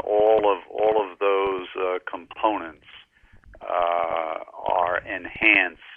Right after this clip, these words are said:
as a result of, uh, athletic, uh, competition. And if, you know, you'd like me to expand on any one of those or all of them, I will. But social, emotional, physical, psychological, and intellectual.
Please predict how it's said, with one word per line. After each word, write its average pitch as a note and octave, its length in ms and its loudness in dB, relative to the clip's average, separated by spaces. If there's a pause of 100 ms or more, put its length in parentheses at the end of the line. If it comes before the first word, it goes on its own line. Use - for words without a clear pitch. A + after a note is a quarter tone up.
(680)
as F#2 180 0
a F2+ 60 -10
result F2 580 -2
of, F2+ 300 -4 (260)
uh, D#2+ 280 -10 (360)
athletic, F2 580 -4 (180)
uh, D#2+ 220 -6 (220)
competition. - 720 -8 (540)
And F#2+ 160 -4
if, F2 180 -8
you G2 140 -6
know, F2+ 260 -4
you'd F2 120 -8
like F2+ 200 -4
me F2+ 60 -18
to F#2 80 -10
expand F#2 520 -2
on F2 320 -6
any F#2 200 -10
one G2+ 180 -4
of G2 100 -6
those G2 320 0
or E2+ 160 -4
all G2+ 260 2
of F2 100 -4
them, E2+ 320 -8 (440)
I F#2+ 120 -2
will. F2 480 -2
But F#2+ 180 -10
social, A#2 400 0
emotional, G#2 680 -4 (200)
physical, G2+ 400 -4 (580)
psychological, F#2+ 1120 0
and E2+ 180 -12
intellectual. E2+ 840 -10